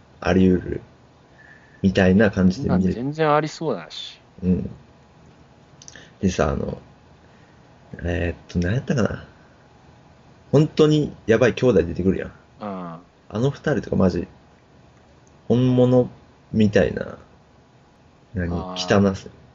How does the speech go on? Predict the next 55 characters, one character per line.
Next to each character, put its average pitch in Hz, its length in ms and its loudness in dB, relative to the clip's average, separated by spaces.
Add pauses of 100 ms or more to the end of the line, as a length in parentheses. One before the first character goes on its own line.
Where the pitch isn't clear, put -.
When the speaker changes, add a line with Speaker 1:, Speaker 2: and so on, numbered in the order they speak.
(760)
Speaker 2:
汚 160 320 2
さ。 107 600 0
Speaker 1:
<laughs> - 0 - (1120)
あ - 80 -2
れ 98 60 2
芸 101 220 4
人 113 160 0
ら 110 120 -2
し 110 160 -8
い 95 40 -8
け 85 100 -8
ど - 80 -16
さ。 - 260 -10 (960)
Speaker 2:
あ 101 680 -8 (2000)
ー。 92 60 -12
Speaker 1:
マ 92 80 -6
ジ 92 180 -4
嫌 90 180 -2
だ、 87 140 -4
み - 80 -10
た - 140 -18
い - 20 -14
な。 - 60 -16 (2250)
Speaker 2:
ま 110 100 -8
あ、 92 60 -8
俺 190 440 4
は 190 300 4
思 175 180 -2
っ 175 40 -6
た - 160 -4
の 101 60 -4
は、 98 80 -6
あ 120 80 0
い 143 60 -2
つ - 160 -2
ら 170 100 4
よ 127 100 4
り 107 140 -6
ギ 120 120 -2
ャ 120 100 4
ル 147 160 2
男 165 120 6
が 160 200 6
リ 147 180 0
ア 139 60 4
ル 113 80 -2
だ 95 120 -10
な 180 160 -12
っ - 20 -18
て - 140 -20
思 196 100 -14
っ - 80 -20
た 208 100 -18
け 208 60 -20
ど。 98 100 -20